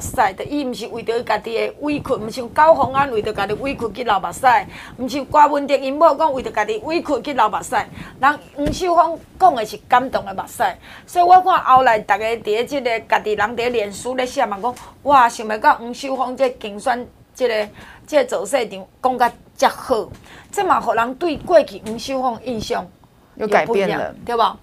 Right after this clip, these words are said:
Speaker 2: 伊迄场真正伊家己的势扭起来啊，
Speaker 1: 有改变。是，真正，
Speaker 2: 差不多这样。
Speaker 1: 伊包括这个较偏蓝的记者嘛，讲：“哇，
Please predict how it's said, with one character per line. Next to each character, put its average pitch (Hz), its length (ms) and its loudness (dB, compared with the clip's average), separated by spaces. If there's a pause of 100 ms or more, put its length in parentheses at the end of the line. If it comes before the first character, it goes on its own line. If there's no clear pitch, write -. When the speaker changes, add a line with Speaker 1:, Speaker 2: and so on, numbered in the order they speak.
Speaker 2:
伊 247 80 -2
迄 254 360 -2
场 247 140 4
真 214 140 -4
正 220 160 0
伊 180 80 -12
家 170 160 -2
己 170 140 -4
的 165 60 -2
势 156 300 -8
扭 160 180 -4
起 151 140 -12
来 - 120 -10
啊， 64 280 -14
Speaker 1:
有 - 80 -14
改 320 140 -2
变。 311 80 -4
是， - 0 -
真 - 0 -
正， - 0 -
Speaker 2:
差 359 140 0
不 370 60 -2
多 349 40 2
这 285 140 0
样。 311 100 -10
Speaker 1:
伊 320 100 -8
包 320 220 4
括 381 160 6
这 349 120 -6
个 269 180 -2
较 349 160 2
偏 262 340 -6
蓝 202 180 -6
的 208 80 -14
记 269 180 -10
者 285 160 -2
嘛， 226 200 -6
讲 247 160 -8
：“哇， 277 280 2